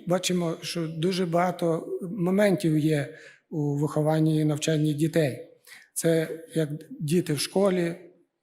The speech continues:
е, і в недільній школі також почнеться навчання. Е, є батьки, котрі перекладають на недільну школу, е, всю відповідальність, е, як,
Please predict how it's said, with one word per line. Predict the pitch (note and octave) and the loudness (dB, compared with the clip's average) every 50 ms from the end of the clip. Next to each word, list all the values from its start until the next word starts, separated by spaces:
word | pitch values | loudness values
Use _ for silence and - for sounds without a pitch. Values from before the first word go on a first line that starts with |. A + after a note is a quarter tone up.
| _ _ - | _ _ -6
е, | D3 D3 D3 - | -6 -6 -4 -4
і | - D#3+ D#3+ E3+ E3 D#3+ | -2 0 2 2 2 0
в | D3+ D3 | 0 2
недільній | D#3+ D#3 D#3+ D3+ D3 F#3 G3+ G3+ F#3+ F#3 E3+ | 2 2 2 4 4 4 4 4 4 4 2
школі | - - - E3+ E3+ E3+ E3 E3+ E3+ E3+ - - - _ _ _ _ - _ _ _ | 0 0 0 2 2 2 0 -2 -4 -8 -12 -20 -20 _ _ _ _ -20 _ _ _
також | F#3 F3 E3 - E3+ D#3+ D3 - - - - - - - - _ _ _ | 2 2 4 4 2 2 2 0 -4 -8 -10 -14 -18 -18 -20 _ _ _
почнеться | - D#3+ D#3 - E3+ E3+ E3 D#3+ - E3 | -2 -2 0 2 2 2 2 2 2 2
навчання. | D#3 D#3 D3+ D3 - E3 D#3+ D#3 D#3 D3+ D3+ D3 - - - - - - - - _ _ _ _ _ _ _ _ _ _ _ _ - | 2 2 0 2 2 2 2 2 2 0 -2 -6 -10 -16 -20 -20 -20 -20 -20 -20 _ _ _ _ _ _ _ _ _ _ _ _ -8
Е, | D#3 D3+ D3+ D3 D3 D3+ C#3 C#3 - - - - _ _ _ _ _ _ _ _ _ _ _ _ G4 F4+ C#4+ C#4 D4 | -6 -6 -4 -4 -6 -6 -8 -8 -10 -14 -20 -20 _ _ _ _ _ _ _ _ _ _ _ _ -20 -12 0 2 2
є | A3+ E3 F3 F#3+ | 4 6 6 6
батьки, | F3 E3+ F3 - - - G3 G3 F#3+ F3+ | 6 4 2 0 2 4 6 6 6 6
котрі | - E3+ - - E3+ F3+ F3 D#3+ | 4 2 2 4 6 6 4 4
перекладають | - F#3+ F3+ F3 E3 - F3+ F3 F3 F#3 F#3 F#3 F3+ F3 - | 4 4 4 4 4 4 4 6 8 8 8 8 6 4 2
на | E3+ E3+ E3 E3+ E3 E3 D#3+ E3 - - - - - - | 4 4 4 4 4 2 2 0 -4 -10 -16 -20 -4 2
недільну | F3 F3 E3+ D#3+ G3+ G#3 A3 G3 E3 | 2 4 6 6 6 8 8 6 4
школу, | - - - E3+ E3+ D#3+ D#3 D#3 C#3+ G2+ | 4 2 4 4 4 4 4 2 0 -2
е, | - - - - - - - - _ _ - F3 | -8 -14 -18 -20 -20 -20 -20 -20 _ _ -8 -4
всю | E3+ D#3+ E3+ E3+ D#3 D#3+ - - - - G3+ A#3 G#3+ | -2 -2 -2 -2 -4 -4 -4 -4 -2 2 4 4 6
відповідальність, | F#3+ G3+ F#3+ - - F3+ F3 E3+ E3+ F#3 F#3+ F#3+ F#3 F3+ E3+ - - - - - - - - _ _ _ _ _ _ - | 6 4 4 4 4 4 4 6 6 6 6 6 4 2 2 0 -2 -4 -6 -10 -12 -16 -20 _ _ _ _ _ _ -2
е, | E3 D#3 D3+ D3+ D3+ D#3 - - - - - - - A#3 C4 F4 F#4 B3 | 0 0 0 0 -2 -4 -6 -8 -8 -8 -8 -8 -8 -8 -8 -8 -4 2
як, | F3 F3 F3 - | 2 2 2 2